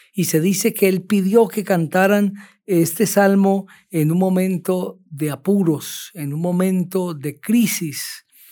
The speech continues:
Este salmo ha sido entonado por el pueblo de Dios a través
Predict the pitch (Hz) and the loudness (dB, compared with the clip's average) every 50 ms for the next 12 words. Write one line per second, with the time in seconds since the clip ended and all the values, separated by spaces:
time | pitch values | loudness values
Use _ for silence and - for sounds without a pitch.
0 | - - - - - - _ _ _ _ _ _ _ - 190 185 - 233 196 - | -20 -20 -20 -20 -20 -20 _ _ _ _ _ _ _ 0 0 2 2 0 0 2
1 | 220 214 214 220 220 214 208 214 214 233 - - - _ _ 180 170 - - 226 | 2 2 4 4 4 6 6 4 4 0 -4 -10 -18 _ _ -2 -2 2 2 2
2 | 214 208 220 214 202 185 - - 175 156 160 180 202 214 220 220 214 175 - - | 4 4 4 4 4 2 2 2 2 2 4 4 4 4 4 4 2 2 -2 -2
3 | 165 160 156 151 151 - 196 196 208 214 226 220 202 180 151 151 170 196 208 214 | -2 -2 -4 -4 0 2 2 4 4 2 0 0 0 -2 -2 2 4 6 6 6
4 | 196 - - - - - - - - - _ - 170 160 - 160 156 151 151 175 | 4 2 -4 -6 -10 -16 -20 -20 -20 -20 _ 0 0 0 2 0 0 2 4 4
5 | 185 190 170 - - - | 4 4 4 0 -6 -10